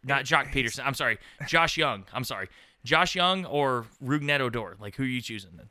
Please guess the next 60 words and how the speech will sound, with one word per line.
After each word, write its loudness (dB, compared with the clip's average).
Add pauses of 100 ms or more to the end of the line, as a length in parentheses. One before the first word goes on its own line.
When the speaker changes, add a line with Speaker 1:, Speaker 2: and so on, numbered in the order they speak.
Speaker 1:
Let's -2
say -2
that's 2
the -8
Speaker 2:
But 2
they're, 4
Speaker 1:
prospect 0
Speaker 2:
but -2
they're 2
Speaker 1:
at -2
Speaker 2:
not 4
Speaker 1:
hand. 0
Speaker 2:
even, -6
but -12
Speaker 1:
I 8
Speaker 2:
they're 2
not 2
Speaker 1:
know, 4
Speaker 2:
even 4
Speaker 1:
I 6
Speaker 2:
the 0
Speaker 1:
know. 0
I'm 2
Speaker 2:
same. 2
Speaker 1:
just -4
telling 2
you. -4
I 4
know, 2
but 0
I'm 2
just -4
telling -2
you, -4
if -10
you're 2
gonna 0
put -4
Jock 2
Peterson -2
at 2
shortstop, -6 (340)
you 0
have 4
to -2
move 0
Elvis -2
to -12
second, -6
which -4
means -2
that -6
you -4
would -4
have 0
to -4
get -4
rid 0
of -4
Odor 0